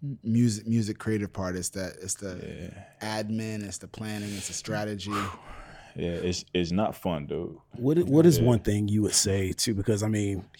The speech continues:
Speaker 3: here in Atlanta, Nashville, there are so many people like yourself who are getting it out the mud,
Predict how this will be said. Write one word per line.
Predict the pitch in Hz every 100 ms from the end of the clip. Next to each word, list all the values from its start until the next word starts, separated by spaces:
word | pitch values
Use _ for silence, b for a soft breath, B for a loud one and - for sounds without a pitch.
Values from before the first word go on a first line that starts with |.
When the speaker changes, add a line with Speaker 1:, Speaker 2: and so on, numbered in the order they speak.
| -
Speaker 3:
here | 117
in | 104
Atlanta, | 90 101 95 90
Nashville, | 95 92 92 98 95
there | 90
are |
so | - 101
many | 98 98 98 95 - _ b b b
people | 110 110
like | 107 101
yourself | 95 - 110 101
who | - 101 92
are | 95 101 _ _ _ - -
getting | 98
it | 101
out | 107 104
the |
mud, | 117 127 120 92